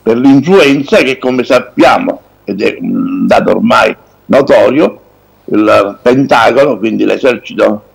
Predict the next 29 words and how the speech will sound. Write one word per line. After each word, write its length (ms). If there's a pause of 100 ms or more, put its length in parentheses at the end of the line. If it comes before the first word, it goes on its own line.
(220)
americano 500
in 100
particolare, 600
ha 60
fatto 260
uno 160
studio 520
sui 140
vaccinati 800
da 120
influenza 760 (380)
in 220
cui 240
il 100
coronavirus, 1040
diciamo, 520
si 160
attiva 520
nel 180
trentasei 500
per 200
cento 280
dei 140
casi, 420
quindi 240
in 40
un 60
certo 360
senso 540